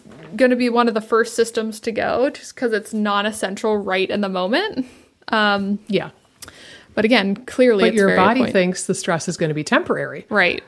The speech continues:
Speaker 1: right.
Speaker 2: Right? Like, your body believes that the stressor is only gonna be chasing you for a couple minutes, and then you're either going to die
Speaker 1: Right.
Speaker 2: or you're going to live. End
Speaker 1: Right.
Speaker 2: of, end of options.
Speaker 1: <laughs> Right, right, right.
Speaker 2: Um,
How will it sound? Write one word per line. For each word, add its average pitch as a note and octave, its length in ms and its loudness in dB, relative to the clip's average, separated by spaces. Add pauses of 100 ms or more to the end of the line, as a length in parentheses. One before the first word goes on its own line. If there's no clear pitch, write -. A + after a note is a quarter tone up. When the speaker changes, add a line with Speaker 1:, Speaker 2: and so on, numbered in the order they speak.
(200)
Speaker 1:
right. G3+ 180 0
Speaker 2:
Right? G#3 200 4
Like, F3+ 420 2 (100)
your F#3+ 240 4
body G#3+ 420 4
believes G3+ 640 2
that D#3+ 440 0
the - 80 -4
stressor E3+ 640 -2
is D#3 140 0
only D#3 240 0
gonna D#3+ 220 -2
be D#3 160 -2
chasing E3 400 -4
you D3 240 -4
for C#3+ 580 -6
a D#3+ 80 -8
couple D#3+ 300 -4
minutes, G3 460 2
and F3 260 0
then E3+ 120 0
you're F3 180 -2
either F#3 280 0
going D#3 220 -2
to G#3+ 80 -6
die E3+ 280 -2 (560)
Speaker 1:
Right. G3+ 200 2
Speaker 2:
or D#3+ 80 4
you're E3 160 0
going D3 220 -4
to F3+ 60 -2
live. F#3+ 320 0 (300)
End A3 200 4
Speaker 1:
Right. A3 80 2
Speaker 2:
of, - 80 -14 (120)
end B3 240 2
of A#3 160 0 (460)
options. - 560 -2
Speaker 1:
<laughs> - 40 -6
Right, B3+ 280 2
right, A3+ 280 0
right. - 140 -2
Speaker 2:
Um, D#3 540 0